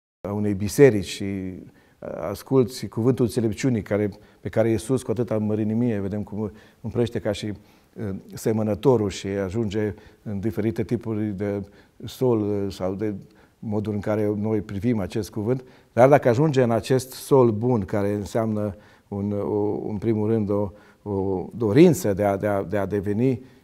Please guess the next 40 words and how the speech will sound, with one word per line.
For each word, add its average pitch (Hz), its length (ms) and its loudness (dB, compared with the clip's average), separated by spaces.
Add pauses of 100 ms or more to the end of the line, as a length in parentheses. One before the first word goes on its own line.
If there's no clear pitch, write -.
un 120 140 -2
creștin, 113 480 2
pentru 110 280 0
că 110 100 0
dacă 110 240 0
mergem 131 320 2
să 110 180 -2
participăm 110 920 -2 (280)
la 107 180 -4
programele 113 480 0
unei 107 220 0
biserici, 131 600 -2 (560)
mergem 135 280 6
la 131 100 6
fel 139 240 4
cum, 135 260 0
uh, 123 240 2
mergem 127 260 2
să 110 120 -4
participăm, 120 1000 -2 (440)
să 107 140 -4
ne 113 120 0
instruim 123 480 2
în 113 100 -2
cadrul 117 380 2
unei 117 340 0
școli 139 420 4
sau 110 180 0
facultăți 113 640 -2
pentru 170 400 2
a 160 120 4
deveni 151 600 2 (240)
un 151 100 -2
specialist 156 600 6
în 151 120 2
domeniul 147 320 4
pe 143 120 4
care 139 300 4
îl, 139 200 4
îl, 131 420 0